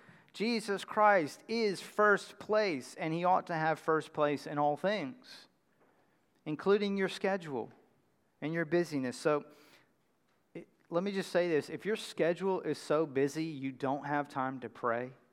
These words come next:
if busyness is keeping you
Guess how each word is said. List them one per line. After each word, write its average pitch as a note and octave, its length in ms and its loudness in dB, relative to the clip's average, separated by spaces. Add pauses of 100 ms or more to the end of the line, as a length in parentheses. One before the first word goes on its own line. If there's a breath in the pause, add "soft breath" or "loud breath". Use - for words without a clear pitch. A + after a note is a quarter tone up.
(1300 soft breath)
if E3+ 320 0 (640)
busyness A3+ 1040 0 (140)
is D3 200 -4
keeping G3+ 560 -2
you G#3 380 -2